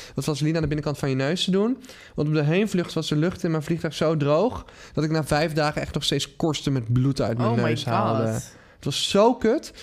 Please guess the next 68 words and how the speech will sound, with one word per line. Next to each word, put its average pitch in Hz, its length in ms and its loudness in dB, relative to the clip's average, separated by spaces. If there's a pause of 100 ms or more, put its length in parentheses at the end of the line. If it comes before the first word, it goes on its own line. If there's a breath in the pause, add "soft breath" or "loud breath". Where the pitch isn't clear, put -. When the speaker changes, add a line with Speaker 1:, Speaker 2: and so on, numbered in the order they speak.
(140 loud breath)
Speaker 1:
Eh, 143 140 -2
dus 147 120 0
dat 185 140 -2
wil 190 100 2
ik 180 60 -4
als 165 160 0
advies 180 300 -2
Speaker 2:
Dan 190 140 2
moet 180 100 2
je 202 80 0
ook 180 80 4
wel 202 120 4
Speaker 1:
meegeven. 196 220 2
Speaker 2:
een 202 60 0
beetje, - 220 -10
een 190 80 -12
beetje 185 240 -2
vatbaar 170 300 -4
voor 170 120 -8
zijn 165 160 -8
misschien. 175 300 -10
Dat 185 100 -6
heb 220 80 -6
ik 214 60 -6
nog 214 100 -2
nooit 214 180 -2
gehad. - 300 -4
Ik - 80 -4
neem 196 120 6
Speaker 1:
Ja. 226 60 6
Speaker 2:
wel 247 100 6
altijd 269 320 2
oordopjes 285 400 0
mee. 269 280 0
Dat 233 160 -4
kan 208 140 -4
ik 208 60 -2
ook - 140 -2
aanraden, 254 480 2
helemaal 214 220 0
als 214 120 -2
je 226 60 -4
lange 240 200 0
vlucht 269 240 -6
hebt. 285 220 -2 (300 loud breath)
En 214 100 -2
als 220 100 -2
je - 60 -6
echt 262 200 -2
een 302 60 -2
lange 285 200 0
vlucht 277 280 -6
hebt, 285 260 -2
dat 214 80 -6
doe 214 100 2
ik 208 60 -6
ook 220 100 0
altijd. 277 400 -2
En 208 80 -6
dat 202 200 -6
kost 262 200 -2
je 247 80 -4
niks 220 200 -4
extra's. 277 460 -4
Dan 247 100 -4
neem 214 140 -2
ik 208 100 -6
mijn 175 160 -10